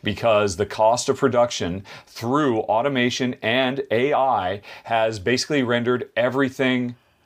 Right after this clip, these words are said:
uh, basically infinite amounts of energy, infinite amount of water, infinite amount of food. That's why I'm so hot for cultured meat, because once we can mass produce meat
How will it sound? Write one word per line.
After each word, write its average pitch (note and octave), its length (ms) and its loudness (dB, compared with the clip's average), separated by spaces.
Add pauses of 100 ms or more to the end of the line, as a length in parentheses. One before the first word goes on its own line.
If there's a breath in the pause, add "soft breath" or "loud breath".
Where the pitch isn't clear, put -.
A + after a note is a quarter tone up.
(600)
uh, B2 80 0
basically C3 580 -2
infinite D#3 400 -2
amounts B2+ 300 0
of G#2+ 160 -6
energy, F2+ 480 -4
infinite D3 440 -2
amount C3 260 2
of A#2+ 80 -2
water, G#2 440 0
infinite D#3 380 -2
amount C#3+ 220 0
of A2 80 -8
food. A2 200 -4
That's G#2+ 160 0
why B2+ 140 0
I'm A#2 80 -4
so A#2 220 0
hot B2 300 0
for G#2+ 340 0 (420 loud breath)
cultured B2+ 440 -2
meat, B2+ 320 -2 (360 soft breath)
because A2 600 0
once A#2+ 400 -2
we C3 320 0
can G#2 340 -4
mass A#2+ 340 0
produce C#3 540 0
meat A#2+ 480 -4